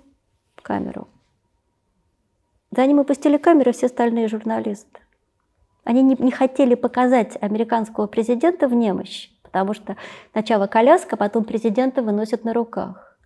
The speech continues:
И они не подняли фотоаппараты даже тогда,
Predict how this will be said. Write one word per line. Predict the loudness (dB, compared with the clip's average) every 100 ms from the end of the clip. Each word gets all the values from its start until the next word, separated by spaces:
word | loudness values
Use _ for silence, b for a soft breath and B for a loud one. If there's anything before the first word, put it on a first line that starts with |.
| B B B B
И | 0
они | 2 6 6
не | 6 4
подняли | 4 2 4 4 4 4 0
фотоаппараты | -2 -6 -4 -6 -2 0 2 0 -2 -12 -16 _ _ _ -6
даже | -2 -2 -4
тогда, | -8 -6 -4 -2 -2 -4